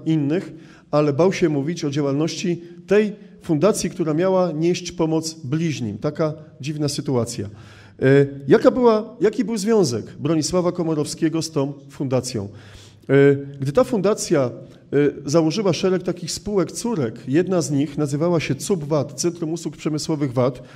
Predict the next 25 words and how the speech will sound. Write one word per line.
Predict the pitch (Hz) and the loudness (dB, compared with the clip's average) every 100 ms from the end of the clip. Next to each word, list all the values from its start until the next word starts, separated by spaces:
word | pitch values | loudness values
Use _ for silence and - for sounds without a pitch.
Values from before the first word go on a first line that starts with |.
| - - - | -20 -20 -6
i | 127 | 2
ta | 214 | 2
f-, | 214 180 | 2 -4
i | 156 | 2
ta, | 208 196 | 2 4
i, | 175 156 156 | 0 -2 -2
i | 151 | 0
ta | 190 190 | 4 4
spółka | 190 - 220 190 | 2 0 0 2
córka | - 165 135 151 175 175 - - | 2 0 2 2 0 -2 -14 -16
prowadziła | - 160 160 220 214 | -4 0 0 2 2
działalność | 165 185 196 180 | 2 2 0 -2
na | 180 | 0
Wojskowej | 170 175 180 | 0 0 0
Akademii | 180 170 175 175 | 0 0 0 0
Technicznej, | 175 180 165 - 120 107 - - - | 0 2 0 0 -2 -2 -8 -20 -10
ale | - 139 | 4 6
na | 165 | 6
skutek | 170 - 220 180 | 4 2 0 0
różnych | 226 233 208 180 | 0 0 0 0
umów | 220 170 139 | 0 0 0
była | 156 156 | -2 -2
to | 135 | 0
tak | 254 208 | -2 0
dziwna, | 190 151 131 | -4 0 -2